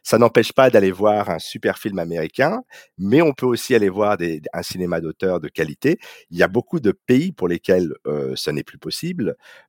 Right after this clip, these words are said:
Euh, pour la musique française, on, sans ça, on n'aurait pas eu les Daft Punk, on n'aurait pas eu Phoenix, on n'aurait pas eu toutes ces, toutes ces, toutes, tous ces produits qui ont ensuite explosé à l'international. Et je crois que c'est la même chose qu'il faut faire pour le logiciel. Le logiciel, c'est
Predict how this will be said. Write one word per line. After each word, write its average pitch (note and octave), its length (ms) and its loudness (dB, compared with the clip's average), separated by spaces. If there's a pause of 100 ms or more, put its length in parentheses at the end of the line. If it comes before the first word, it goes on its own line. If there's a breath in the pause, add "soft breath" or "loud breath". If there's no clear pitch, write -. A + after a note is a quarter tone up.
(100)
Euh, D2+ 460 -4
pour A2+ 100 4
la G#2+ 120 6
musique A#2 320 -2
française, A2 600 4
on, G2+ 100 -12
sans - 180 4
ça, D3+ 240 2
on C#3 80 4
n'aurait F#2+ 180 0
pas - 160 0
eu G#2+ 140 -2
les F2 120 -4
Daft G#2+ 280 0
Punk, E3+ 460 0
on G#2+ 40 -6
n'aurait F2 160 -6
pas E2+ 140 -6
eu D#2+ 100 -10
Phoenix, C#3+ 520 0
on G#2+ 40 0
n'aurait F2 140 -2
pas G2 100 -2
eu F#2+ 60 -4
toutes - 160 -14
ces, G2 180 -4 (240)
toutes - 160 -16
ces, G2 380 -2
toutes, - 160 -20 (220)
tous B2+ 100 -10
ces A#2+ 140 -2
produits A#2 260 -4
qui - 120 -14
ont G2 80 0
ensuite G2 200 -6 (160)
explosé A#2+ 640 2
à G2+ 40 6
l'international. F2 680 -4 (420 loud breath)
Et A#2+ 100 2
je C#3 100 2
crois A3 120 2
que - 80 -4
c'est - 160 6
la - 0 -
même D#3 280 4
chose F3 300 -6
qu'il - 120 -8
faut - 120 -12
faire A#2 200 0
pour F2+ 140 -10
le F2 80 -6
logiciel. G#2+ 440 -2
Le D3+ 60 -2
logiciel, C#3 420 0
c'est A2 260 -4